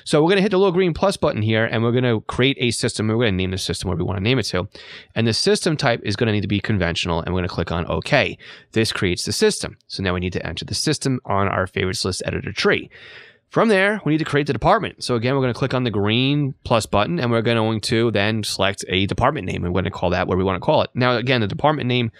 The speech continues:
is like the group name in the D M A style scanning. So we're gonna enter the department. Now we come up with the, the channel grid.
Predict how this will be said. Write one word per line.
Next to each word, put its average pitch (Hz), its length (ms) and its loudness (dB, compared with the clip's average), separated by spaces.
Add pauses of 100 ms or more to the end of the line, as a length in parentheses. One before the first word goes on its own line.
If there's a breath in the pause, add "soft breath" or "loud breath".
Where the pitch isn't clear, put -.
(200 loud breath)
is 110 140 0
like 104 100 2
the 107 80 0
group 117 240 2
name 107 300 2
in 101 280 0
the 95 200 -2
D 95 160 0
M 92 100 0
A 92 140 2
style - 260 -4
scanning. 104 440 0 (440 loud breath)
So 139 160 2
we're 147 80 4
gonna 151 140 0
enter 156 140 -2
the 131 60 0
department. 101 440 -2 (560)
Now 190 260 2
we 190 100 2
come 180 120 -2
up 156 80 -6
with 123 80 -4
the, 123 100 0 (160)
the 110 80 -2
channel 165 300 2
grid. - 260 -8